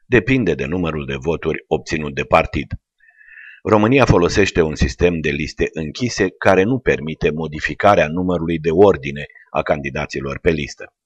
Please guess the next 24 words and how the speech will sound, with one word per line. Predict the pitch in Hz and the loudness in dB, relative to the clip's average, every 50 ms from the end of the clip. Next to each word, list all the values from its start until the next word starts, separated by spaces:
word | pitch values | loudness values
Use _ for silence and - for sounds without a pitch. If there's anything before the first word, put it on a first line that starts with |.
| _ _ _ _ _ _ _ - - - - - - | _ _ _ _ _ _ _ -20 -20 -20 -20 -14 -6
În | - 117 | -2 2
România, | 123 131 120 127 135 139 131 120 110 | 2 4 4 4 2 2 4 4 4
alegerile | 101 98 98 90 85 87 76 76 76 | 4 4 4 4 4 2 0 0 0
europene | 76 78 87 98 90 - 113 104 98 90 | 0 2 2 2 2 2 2 2 2 0
au | 82 78 76 | 0 0 -2
loc | 76 80 76 - | -2 -4 -4 -6
duminică, | 76 80 87 90 95 98 95 92 87 - - 82 | -6 -4 -4 -2 -2 -2 -2 -2 -4 -4 -4 -6
douăzeci | 76 71 82 85 87 87 85 73 78 73 71 - | -4 -2 0 0 2 2 0 -2 -4 -6 -6 -6
și | - - 73 69 | -8 -6 -4 -4
șase | - - - 82 76 76 - - - 76 76 | -2 0 0 0 0 0 -2 -4 -4 -6 -4
mai. | 76 80 78 65 62 - _ _ _ _ _ - - _ _ _ _ | -2 -2 -4 -4 -4 -8 _ _ _ _ _ -20 -20 _ _ _ _
Secțiile | - - - 82 - - - 76 71 73 73 | -6 -2 -2 -2 -2 -2 -4 -4 -2 -2 -2
de | 73 78 | -2 0
votare | 76 85 85 - 113 104 92 87 76 | 0 0 0 4 4 4 4 4 2
vor | 69 71 69 - | 0 -4 -6 -6
fi | - 78 | -8 -6
deschise | 73 73 71 69 - - 101 90 - 85 | -4 -4 -6 -6 -6 -8 -8 -6 -4 -4
în | 78 76 | -4 -6
intervalul | 73 71 80 78 73 69 80 82 78 71 69 | -6 -6 -6 -6 -6 -4 -4 -4 -4 -4 -6
orar | 69 67 69 95 95 90 - | -6 -6 -2 0 -2 -2 -2
șapte, | - - - - 92 92 90 - - - - 87 78 71 | -4 -8 -4 2 2 2 2 0 -2 -2 0 0 0 -2
douăzeci | 71 87 87 82 82 80 67 76 76 - | -2 0 0 0 0 -2 -4 -6 -8 -8
și | - - 82 | -8 -8 -6
unu, | 87 85 80 78 | -6 -6 -6 -6